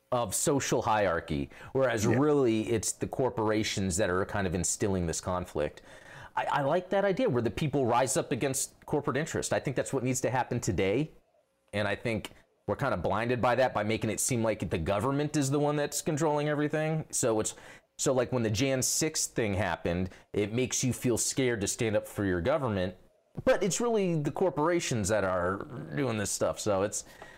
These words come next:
Speaker 2: <laughs> Or is it the corporations and government, you know, working together that's the problem?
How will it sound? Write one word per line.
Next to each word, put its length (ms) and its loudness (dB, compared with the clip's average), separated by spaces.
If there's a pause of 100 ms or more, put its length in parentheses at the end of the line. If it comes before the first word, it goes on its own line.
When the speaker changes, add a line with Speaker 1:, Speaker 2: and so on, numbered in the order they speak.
(140)
Speaker 2:
<laughs> 100 4 (460)
Or 160 10
is 120 6
it 80 0
the 60 -2
corporations 680 2
and 140 -4
government, 460 4 (300)
you 140 4
know, 180 2
working 440 4
together 520 10
that's 280 0
the 100 0
problem? 540 2